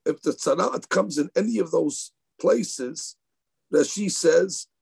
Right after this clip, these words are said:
it's not going to become tameh. I'm gonna read Rashi now. Rashi says,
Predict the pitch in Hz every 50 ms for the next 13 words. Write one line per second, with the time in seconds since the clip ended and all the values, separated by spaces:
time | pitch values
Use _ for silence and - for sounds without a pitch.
0 | _ _ _ _ - 147 - - - 185 185 - - - - 165 170 190 190 160
1 | - - 143 139 127 117 - - - 180 170 165 170 185 _ - - - - 143
2 | 131 117 104 - _ _ _ _ _ _ _ _ _ _ _ _ _ _ _ _
3 | _ _ _ _ _ _ _ _ _ _ _ _ _ _ _ _ _ _ _ _
4 | - - - _ _ _ _ _ _ _ _ _ _ _ _ - 113 117 143 143
5 | 143 175 190 170 151 156 143 120 - - - 127 113 104 101 98 101 98 92 -
6 | _ _ _ _ _ _ _ _ _ _ _ _ _ _ _ _ _ _ _ -
7 | - 127 - - - 220 196 - - - 170 156 147 156 180 185 - - - -
8 | _